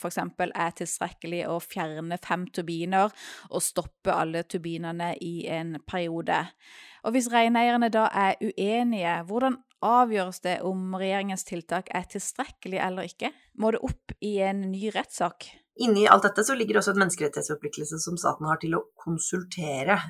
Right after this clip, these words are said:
Speaker 2: Ja, det handler jo nettopp om at, eh, det er en viktig del av urfolksretten i seg selv. Eh, konsultere med tanke på å finne en løsning, det er liksom den forpliktelsen man da har. Så det er jo utgangspunktet, man må konsultere seg frem til en løsning. Men så kommer jo det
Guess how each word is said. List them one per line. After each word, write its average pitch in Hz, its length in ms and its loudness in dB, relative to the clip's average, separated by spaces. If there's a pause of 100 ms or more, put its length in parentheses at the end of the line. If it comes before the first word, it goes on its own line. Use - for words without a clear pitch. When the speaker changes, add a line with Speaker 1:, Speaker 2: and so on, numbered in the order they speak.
(120)
Speaker 2:
Ja, - 120 0
det 190 120 0
handler 165 300 0
jo 147 80 -4
nettopp 143 340 -8
om 147 140 0 (1160)
at, 165 180 -10
eh, 156 800 -6 (240)
det 170 80 8
er 165 100 8
en 165 220 0
viktig - 300 -8
del 147 180 8
av 147 80 4
urfolksretten 147 560 -8
i - 80 -6
seg 160 140 -6
selv. 277 340 2 (920)
Eh, 180 320 -4
konsultere 160 680 0
med 196 140 2
tanke 170 480 -2
på - 160 0
å 151 240 4
finne 147 320 -4
en 156 80 0
løsning, 175 580 2
det 165 80 0
er 170 120 8
liksom 165 180 -4
den 147 80 -4
forpliktelsen 160 580 -10
man 160 140 -6
da 156 160 -2
har. - 220 4 (100)
Så - 160 -8
det 185 80 2
er 202 80 4
jo 214 100 -2
utgangspunktet, - 380 -8
man 185 160 -2
må 151 180 -2
konsultere 170 380 -8
seg - 160 -4
frem 147 160 -10
til - 80 -10
en 160 140 -6
løsning. 180 240 -12 (580)
Men 190 160 -2
så 214 80 0
kommer 185 320 0
jo 226 60 2
det 196 80 8